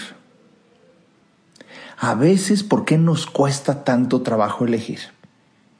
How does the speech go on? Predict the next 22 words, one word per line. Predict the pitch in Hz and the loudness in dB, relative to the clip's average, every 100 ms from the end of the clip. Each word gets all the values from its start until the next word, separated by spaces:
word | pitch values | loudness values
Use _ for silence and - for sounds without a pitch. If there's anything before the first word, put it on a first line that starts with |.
| _ _ _ - _ | _ _ _ -20 _
Bueno, | 214 185 214 - - - - - - _ | 2 4 2 -4 -14 -20 -20 -20 -20 _
quiero | 226 220 | 2 2
explicarte | - 135 156 - 151 | 2 2 2 4 2
esto | 147 151 | 4 2
mediante | 131 127 117 107 117 | 4 2 0 0 0
dos | 107 147 156 180 - - - | 2 2 2 0 -6 -10 -6
razones | - - 101 - 131 120 117 117 - | -4 -2 -2 0 2 4 0 -2 -10
fundamentales. | - - 143 117 98 85 71 - - - - - _ _ _ _ _ _ - _ _ _ - - | -4 0 2 2 2 0 -2 -4 -12 -16 -20 -20 _ _ _ _ _ _ -20 _ _ _ -16 -2
A | - | 0
veces | 131 165 214 302 - - - - - - | 2 2 2 -2 -4 -14 -20 -20 -4 2
es | 160 | 4
difícil | 156 - 151 - 135 | 2 2 2 4 4
elegir | 110 107 175 196 - | 4 4 4 4 4
porque, | 120 - 110 - | 0 0 -2 2
uno, | 135 160 - - - _ _ _ _ _ _ _ | 4 4 2 -4 -18 _ _ _ _ _ _ _
no | 127 127 120 | 4 4 4
tenemos | 139 120 120 120 120 - | 4 4 6 4 2 -2
clara | - 117 101 120 | 0 2 2 4
nuestra | 170 196 110 - | 4 4 2 -2
jerarquía | 107 110 101 104 113 | -2 0 0 0 0
de | 107 | 2
valores, | 101 98 98 101 165 - - | 2 2 2 2 0 -2 -12